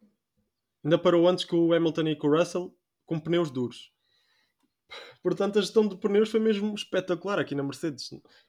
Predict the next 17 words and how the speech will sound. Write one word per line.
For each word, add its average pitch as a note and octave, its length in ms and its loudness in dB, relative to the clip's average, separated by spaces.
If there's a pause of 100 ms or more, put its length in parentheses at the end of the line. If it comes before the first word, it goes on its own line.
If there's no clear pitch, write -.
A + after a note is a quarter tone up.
(120)
Foi, - 240 -10
foi C#4+ 300 -6
algo D#4 180 -2
que - 80 0
eu B3+ 40 4
não A#3+ 80 0
consigo A3 360 -2
muito G#3 340 -8
bem G#3 80 -2
explicar, F#3+ 420 -2
mas C3+ 300 -4 (340)
as - 120 -2
condições, F#3+ 640 -2 (380)
condições F3+ 440 0
frias F#3 540 -2
de C#3 80 -18
pista F3 500 -8